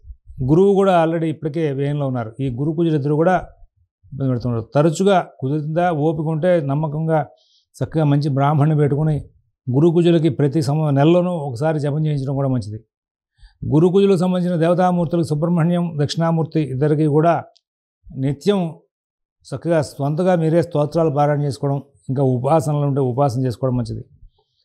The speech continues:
కొత్త ప్రయోగాలు చేయకుండా, పాత వాటిల్లో సమస్యలు రాకుండా అన్ని పనులు కూడా జాగ్రత్తగా చూసుకుంటూ ముందుకు వెళ్ళడం మంచిది. ఆర్థిక చికాకులు, ఆరోగ్య చికాకులు పెరగకుండా జాగ్రత్తలు తీసుకోవడం మంచిది.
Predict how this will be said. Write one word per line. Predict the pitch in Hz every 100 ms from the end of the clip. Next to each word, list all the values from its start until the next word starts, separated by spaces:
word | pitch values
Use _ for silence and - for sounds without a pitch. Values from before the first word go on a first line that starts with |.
| _ _ _
కొత్త | 135 143 196
ప్రయోగాలు | 180 190 185 190 175
చేయకుండా, | 165 156 160 156 175 - _ _ _ _ 127
పాత | 170 180
వాటిల్లో | 180 175 170 170
సమస్యలు | 160 139 151 170 156
రాకుండా | 151 139 151 156 160 _ - - -
అన్ని | 147 123
పనులు | 151 156
కూడా | 151 147
జాగ్రత్తగా | 127 135 147 143
చూసుకుంటూ | 131 139 135
ముందుకు | 131 127 127
వెళ్ళడం | 127 127
మంచిది. | 104 110 - _ _ _ _ _ -
ఆర్థిక | 113 147 - 147 165
చికాకులు, | - 143 151 143 156 156
ఆరోగ్య | 127 147 151 143
చికాకులు | 131 127 147 131 139
పెరగకుండా | 127 131 139 139 139
జాగ్రత్తలు | 131 131 131
తీసుకోవడం | 123 - 127
మంచిది. | 127 113 123